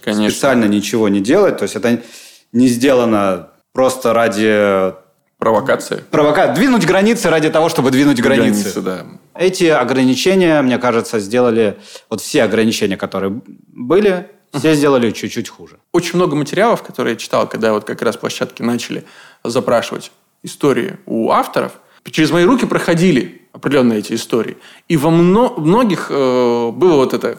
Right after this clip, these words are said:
Speaker 1: «Нам позволено всё, поэтому мы щас будем всё. Щас мы туда накидаем всё, что было, э, запрещено до этого годами, и из этого получится классная история». Нет. Классная история получается из классного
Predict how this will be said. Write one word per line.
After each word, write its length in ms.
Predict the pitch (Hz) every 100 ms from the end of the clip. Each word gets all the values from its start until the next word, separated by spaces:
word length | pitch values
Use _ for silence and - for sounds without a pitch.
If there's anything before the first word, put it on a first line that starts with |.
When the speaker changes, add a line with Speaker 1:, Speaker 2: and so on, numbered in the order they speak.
| -
Speaker 1:
«Нам 200 | 131 147
позволено 480 | 147 131 147 135 127
всё, 240 | 123 240 240
поэтому 320 | 165 151 135
мы 160 | 135 143
щас 240 | - 123
будем 320 | 127 120 120 117
всё. 220 | - 113
Щас 260 | 139 131
мы 80 | 139
туда 280 | 131 131 117
накидаем 440 | 117 135 131 120 123
всё, 320 | - 269 220
что 180 | - 160
было, 320 | 160 139 110 - - -
э, 240 | 135 139 127
запрещено 600 | 131 147 135 - 147 120
до 100 | 127
этого 280 | 117 113
годами, 360 | 113 156 226 185
и 160 | - 165
из 100 | 156
этого 220 | 190 196 139
получится 380 | 139 139 -
классная 380 | 131 127 120 120
история». 380 | 113 120 104 101
Нет. 420 | 117 151 131 - - _ _ _ _ _ _ _ _
Классная 340 | 143 143 123
история 300 | 113 208 233
получается 500 | - 113 135 156 120
из 80 | 104
классного 680 | - 127 120 113 107 104 104